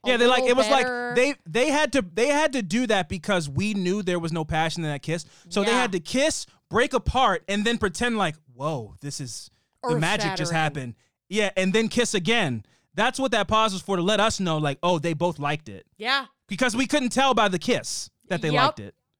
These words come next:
Speaker 1: It was
Speaker 2: So they had to use a,
Speaker 1: pain.
Speaker 2: they had to use blocking and a pause in the scene to tell us that they liked it.
Speaker 1: He had
Speaker 2: And it
Speaker 1: more
Speaker 2: rocked their
Speaker 1: chemistry
Speaker 2: world.
Speaker 1: with the paper mache head that, that himbo dad was teaching about a kiss on earlier in the
Speaker 2: Oh,
Speaker 1: season.
Speaker 2: man. And that was Joey.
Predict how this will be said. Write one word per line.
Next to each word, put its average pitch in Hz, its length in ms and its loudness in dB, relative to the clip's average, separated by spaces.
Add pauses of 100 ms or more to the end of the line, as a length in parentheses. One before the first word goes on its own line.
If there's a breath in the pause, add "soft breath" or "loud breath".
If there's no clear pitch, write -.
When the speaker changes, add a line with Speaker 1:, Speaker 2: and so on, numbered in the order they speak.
(140)
Speaker 1:
It 262 180 -8
was 285 240 -10
Speaker 2:
So 220 160 2
they 226 100 2
had 233 140 0
to 226 100 2
use 226 280 0
a, 226 100 2
Speaker 1:
pain. 208 60 -6
Speaker 2:
they 214 100 0
had 240 120 -2
to 226 60 -2
use 226 400 0 (240)
blocking 170 680 0 (280 soft breath)
and 202 140 2
a 170 60 2
pause 220 460 2
in 208 120 2
the 180 60 -2
scene 180 500 -2 (180)
to 180 180 0 (160)
tell 208 240 0
us 202 240 2
that 160 200 -4 (140)
they 156 160 -4
liked 147 300 -2
it. 98 180 -16
Speaker 1:
He 392 160 -4
had 427 200 0
Speaker 2:
And 160 100 -2
it 160 60 0
Speaker 1:
more 160 80 -2
Speaker 2:
rocked - 260 2
their 139 120 -2
Speaker 1:
chemistry 127 300 -4
Speaker 2:
world. 330 100 -8
Speaker 1:
with 311 140 -12
the 277 60 -10
paper 277 340 -8
mache 247 220 -12
head 196 680 -8
that, 175 200 -8 (140)
that 180 180 -10
himbo 190 440 -8
dad 170 300 -8
was 165 140 -16
teaching 175 340 -16
about 156 160 -12
a 160 40 -14
kiss 160 260 -14
on 151 160 -10
earlier 151 440 -12
in 139 120 -12
the 135 100 -10
Speaker 2:
Oh, 269 180 2
Speaker 1:
season. 139 100 0
Speaker 2:
man. 135 360 -4
And 208 140 2
that 269 100 2
was 254 140 -2
Joey. 269 440 -2